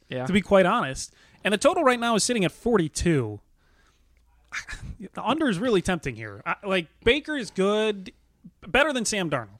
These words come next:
Speaker 2: I'll say better than Sam Darnold. I don't
Speaker 1: Oh,
Speaker 2: wanna say Baker's
Speaker 1: for sure.
Speaker 2: good, but he is better than Sam Darnold. But again, both of these teams are above average to good defenses. Certainly the Browns have a good defense. The Panthers will probably have an above average defense.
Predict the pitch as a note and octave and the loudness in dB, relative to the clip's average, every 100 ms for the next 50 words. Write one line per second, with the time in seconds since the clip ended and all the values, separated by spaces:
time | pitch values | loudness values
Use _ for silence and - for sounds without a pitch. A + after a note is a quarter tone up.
0 | _ - F#3 B3 A3+ G#3+ G#3 - C#3+ E3+ | _ -2 2 2 2 2 0 -2 -2 2
1 | D#3 C3+ - B3 B3 A3 G#3 G3 E3 D#3 | 2 4 2 4 2 0 -2 2 2 2
2 | D3 A2+ A2 - _ F3 F3 E3 D3+ G#3 | 2 0 -4 -16 _ -2 0 2 2 0
3 | B3 G#3 G3+ F#3 E3 D#3+ D#3+ D3 B2+ D3+ | 0 -4 -4 -4 -2 -2 0 -2 0 -2
4 | D#3 D3+ F#3+ D3+ B2+ _ _ _ A3+ F4 | -2 -4 -2 -2 -6 _ _ _ 0 2
5 | E4+ A#3 G#3 - G3 F3+ C#3+ D#3+ E3 D#3 | 0 -2 -4 -4 -4 -4 -4 -2 -2 -2
6 | D3+ _ D3+ B2 F#3+ G3 E3 D#3 D3 B2 | -6 _ -6 0 2 2 0 0 -2 -4
7 | C#3+ A#2+ D#3 C3 C3 B2+ A#2+ G#2 G2+ G2 | -10 -2 -2 0 -4 -6 -8 -10 -12 -14
8 | F#2+ - B3 D4 B3 G3 C#3 D3+ D3 C3 | -10 0 2 2 0 -6 -4 -4 -2 -4
9 | B2 A#2 A#2 A2 A2+ - A#2 G#2+ - - | -8 -8 -8 -8 -12 -10 -10 -10 -14 -16
10 | _ _ - - A3 C#4 B3 F#3+ - F3+ | _ _ -10 -6 -4 -4 -6 -6 -2 -2
11 | F3 D#3+ D3 D3 C#3 B2 B2 A#2 A#2 A2 | -2 -2 -2 -2 -4 -4 -4 -4 -6 -10
12 | - B2 - A#2 G#2+ | -14 -14 -10 -10 -10